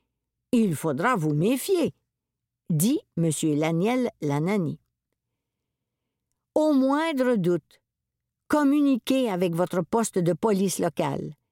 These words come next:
la Sûreté du Québec et ou l'A M F,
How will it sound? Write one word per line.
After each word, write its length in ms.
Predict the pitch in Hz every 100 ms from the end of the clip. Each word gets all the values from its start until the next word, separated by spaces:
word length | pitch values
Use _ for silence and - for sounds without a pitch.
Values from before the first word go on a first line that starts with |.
| _ _ _ _ _
la 100 | 202
Sûreté 500 | 156 208 185 - 175
du 160 | 156 175
Québec 540 | 285 254 175 - _ _ _ _ _ _ _
et 300 | 226 208 302 -
ou 220 | 214 190 302 _ _ _ _
l'A 280 | 170 170 151
M 200 | 196 247 202
F, 240 | - -